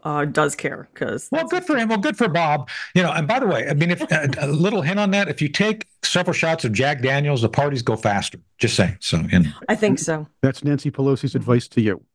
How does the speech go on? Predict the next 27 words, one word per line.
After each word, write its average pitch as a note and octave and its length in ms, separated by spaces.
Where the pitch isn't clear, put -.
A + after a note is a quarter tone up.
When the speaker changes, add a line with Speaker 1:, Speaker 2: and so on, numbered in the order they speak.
Speaker 2:
That's A2+ 240
right. A2+ 280
Speaker 1:
<laughs> G4 100
Speaker 2:
If, C#3 280
if - 160
you F3 160
could, F#3+ 240
you E3 200
could, D#3 280
you D3+ 160
could E3+ 160
be B2+ 380
Nancy D3 420
Pelosi's C3+ 520
spirit B2+ 360
animal G2 400
and F#2+ 80
have G#2+ 360
a G2+ 120
bottle A2+ 320
of G#2 80
vodka. G2+ 380
That A2 140
would G2+ 120
be F#2 80
good. E2+ 200
So. - 140